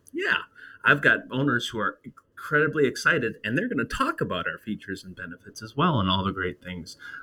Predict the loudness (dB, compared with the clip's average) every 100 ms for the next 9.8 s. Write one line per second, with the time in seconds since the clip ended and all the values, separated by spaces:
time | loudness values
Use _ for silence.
0 | -4 4 4 4 -2 -2 -2 -8 -12 -4
1 | -2 0 -2 -4 -6 4 6 8 6 2
2 | 0 -8 -10 -12 -18 -20 -10 -2 0 0
3 | -4 -4 -4 -6 -12 -16 -16 -16 -18 -12
4 | -10 2 6 8 6 0 _ _ _ _
5 | _ _ -10 2 6 8 8 6 0 0
6 | 2 2 -2 _ _ _ _ -12 2 6
7 | 6 4 4 6 8 8 8 6 4 4
8 | 8 10 10 6 0 0 0 -2 -4 -8
9 | -6 0 0 0 -6 -6 -4 -6